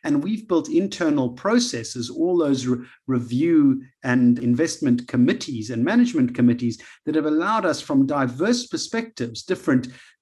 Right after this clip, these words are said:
genders, races, countries of origin, industries, to have perspective on the investments we make and on the decisions we make as a firm, and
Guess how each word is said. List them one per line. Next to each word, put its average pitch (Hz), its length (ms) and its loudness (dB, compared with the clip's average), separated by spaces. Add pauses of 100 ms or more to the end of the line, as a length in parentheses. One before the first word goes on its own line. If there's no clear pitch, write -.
genders, 170 680 0 (220)
races, 151 640 0
countries 311 560 0
of 240 100 -2
origin, 165 680 2
industries, 139 840 -2 (280)
to 147 360 0 (360)
have 170 400 -4
perspective 147 1080 -6
on 143 220 2
the 131 100 4
investments 131 680 0
we 117 160 -2
make 165 440 0
and 127 100 -2
on 123 120 6
the 120 80 4
decisions 139 540 0
we 127 140 2
make 147 320 0
as 123 140 -8
a 123 180 -6
firm, 120 460 0 (320)
and 151 260 0